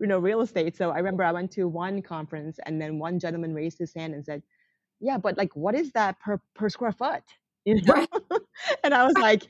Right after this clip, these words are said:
Speaker 1: "Yes, yes, you're right." <laughs> And nobody could translate it. They're like, "Well, it depends on," you know, and then they started speaking sustainability again, and I was like, "Well, this is like, this is like relearning English," you know?
Speaker 2: And you're never gonna get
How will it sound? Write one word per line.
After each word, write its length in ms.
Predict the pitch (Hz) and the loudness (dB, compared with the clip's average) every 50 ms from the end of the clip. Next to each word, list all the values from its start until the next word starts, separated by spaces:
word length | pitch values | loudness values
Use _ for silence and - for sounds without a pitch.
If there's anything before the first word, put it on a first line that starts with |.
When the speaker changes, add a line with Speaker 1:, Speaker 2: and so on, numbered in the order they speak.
| _ _ _ _ - | _ _ _ _ 4
Speaker 1:
"Yes, 800 | 214 220 220 233 214 208 208 214 185 151 139 151 - - - - | 6 6 8 8 8 6 6 4 2 2 0 -4 -10 -14 -12 -4
yes, 540 | - 190 185 196 220 226 220 175 156 170 _ - | -2 0 0 2 0 -2 -2 -4 -6 -6 _ -2
you're 180 | 175 170 165 160 | 0 0 0 2
right." 240 | 180 185 156 - - - - - - | 0 0 0 -2 -6 -10 -12 -8 -4
<laughs> 720 | - 311 - - 277 254 294 - - - - 571 440 - | -4 -4 -2 -2 -2 -2 -2 -4 -6 -16 -14 -10 -4 0
And 140 | 247 240 233 | 2 4 4
nobody 300 | 233 233 233 254 247 - | 6 6 4 4 2 2
could 260 | - - 294 233 - | 0 0 0 -2 -2
translate 460 | - 240 196 196 208 - 180 147 139 | -2 -6 -6 -6 -6 -6 -6 -6 -6
it. 160 | - - - - | -8 -10 -10 -6
They're 120 | 175 175 | -4 -2
like, 160 | 185 185 175 175 | -2 -2 -2 -4
"Well, 240 | 220 233 240 240 | -6 -6 -4 -6
it 80 | 233 208 | -6 -6
depends 520 | - 180 _ - 233 240 233 233 233 226 220 | -8 -10 _ -10 -10 -8 -6 -6 -4 -4 -4
on," 420 | 208 196 196 190 190 196 196 185 _ _ - - - 277 262 247 226 208 - - | -4 -4 -2 -4 -4 -4 -6 -8 _ _ -20 -20 -20 -20 -18 -18 -18 -14 -6 -2
you 80 | 226 | 0
know, 160 | 226 185 170 139 | 2 2 2 2
and 160 | 95 185 185 | 2 2 2
then 80 | 185 | 2
they 140 | 185 180 175 180 | 2 2 2 2
started 220 | - 185 165 165 | 0 -2 -2 -2
speaking 240 | - - 170 165 170 | -4 -6 -6 -4 -4
sustainability 640 | - 165 - - 165 160 160 147 185 202 196 180 165 | -6 -8 -8 -6 -6 -6 -4 -2 -2 -2 0 -2 -2
again, 180 | 147 156 151 147 | -2 -4 -4 -6
and 80 | 143 | -6
I 40 | 143 | -8
was 80 | 143 156 | -6 -6
like, 160 | 156 143 - | -6 -6 -4
"Well, 360 | 160 156 151 147 151 147 - _ | -4 -4 -4 -4 -6 -8 -10 _
this 160 | - 175 - | -12 -10 -8
is 160 | 226 214 214 - | -10 -12 -10 -8
like, 280 | 240 240 226 214 202 - 175 180 - | -6 -6 -4 -4 -6 -8 -12 -14 -12
this 140 | 208 190 - | -10 -8 -8
is 100 | 214 196 | -6 -6
like 140 | 208 196 190 | -6 -8 -6
relearning 520 | 170 156 175 185 180 185 180 185 185 175 175 | -6 -4 -2 -2 -2 -2 -2 -2 -4 -4 -4
English," 500 | 175 202 196 170 - - 139 - - _ _ | -6 -8 -8 -10 -12 -14 -16 -20 -20 _ _
you 100 | 170 170 | -6 -6
know? 340 | 160 143 139 151 202 254 269 _ _ | -4 -4 -6 -8 -8 -12 -14 _ _
Speaker 2:
And 200 | - 262 247 247 | 2 4 6 6
you're 120 | 269 277 277 | 6 6 6
never 340 | 277 302 320 320 349 320 247 | 6 4 4 2 2 0 0
gonna 220 | 285 262 247 - | 0 -2 -2 -2
get 180 | 277 320 359 | -2 -4 -6